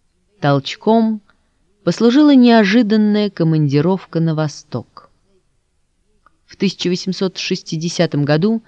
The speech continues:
правительство Наполеона третьего направило в Ливан научную экспедицию с целью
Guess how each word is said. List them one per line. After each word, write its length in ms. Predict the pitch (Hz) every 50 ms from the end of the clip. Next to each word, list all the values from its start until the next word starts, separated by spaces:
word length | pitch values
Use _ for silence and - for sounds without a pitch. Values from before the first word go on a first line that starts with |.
| _ _ _ _ _ _
правительство 640 | - 170 190 220 254 233 - 214 196 - _ - 175
Наполеона 560 | 180 180 175 - 190 190 190 180 175 165 156
третьего 420 | 147 - 226 247 233 - 220 202 202
направило 640 | 190 180 170 - 175 202 214 202 185 190 190 180
в 60 | 160 160
Ливан 420 | 160 156 156 185 190 196 185 175
научную 720 | 170 170 170 170 170 160 - - - - 143 147 143 135 - -
экспедицию 920 | 143 - - - _ - 147 165 220 254 233 - - - 233 233 226 220 - - - - _ _
с 100 | - -
целью 480 | - - 285 285 254 247 247 247 247